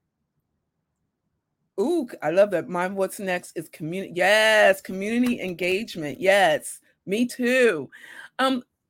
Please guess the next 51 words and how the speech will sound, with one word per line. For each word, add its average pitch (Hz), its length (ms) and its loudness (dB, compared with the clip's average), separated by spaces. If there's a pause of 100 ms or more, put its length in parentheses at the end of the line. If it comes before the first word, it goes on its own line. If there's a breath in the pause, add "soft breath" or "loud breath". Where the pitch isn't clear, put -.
(140)
if 240 360 -8
you 269 100 4
set, 311 360 2
if 247 120 -4
you 247 100 2
wanna 320 340 0
set 226 240 -4
a 220 40 -8
goal, 208 140 -4
but 185 200 -8
don't 202 220 -2
know 185 100 -6
where 175 160 -4
to 165 80 -8
start 156 400 -2
at, - 280 -10 (580)
that's 285 180 -4
still 320 360 -6
a 269 60 0
win. 220 520 -4 (420)
Oops, 202 160 -6
sorry, 156 280 0
my 156 160 -6
lights 151 320 -4
are - 60 -10
going 156 280 -4
out 151 220 -6
here. 220 500 -2
I - 60 -6
have 185 120 -6
so 208 140 -6
much 202 220 -6
going 202 200 -4
on 185 140 -2
over 180 160 -2
here, 196 400 2 (280 loud breath)
as - 140 0
well 214 240 4
as 190 140 0
phones 226 400 0
over 202 220 0
here 247 180 0
going, 185 300 -2
so 160 120 -10
please 196 320 -8
be 185 100 -10
patient. 160 480 -4 (360 loud breath)
Or, 240 300 2
or 277 200 4
better 233 280 -2
yet, 202 480 0